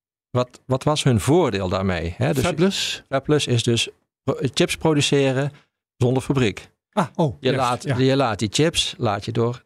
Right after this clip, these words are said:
Speaker 1: T S M C, eh,
Speaker 2: Ja.
Speaker 1: produceren. Nou, en daar zijn, eh, Broadcom en Qualcomm.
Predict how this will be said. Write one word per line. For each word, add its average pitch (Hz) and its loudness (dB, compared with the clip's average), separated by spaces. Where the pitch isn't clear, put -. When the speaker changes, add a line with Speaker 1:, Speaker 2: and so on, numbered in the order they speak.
Speaker 1:
T - -2
S - 0
M 165 2
C, 147 0
eh, 120 -2
Speaker 2:
Ja. 127 -2
Speaker 1:
produceren. 101 -2
Nou, 95 0
en 120 0
daar 98 -2
zijn, 95 0
eh, 117 -2
Broadcom 120 2
en 110 -2
Qualcomm. 143 2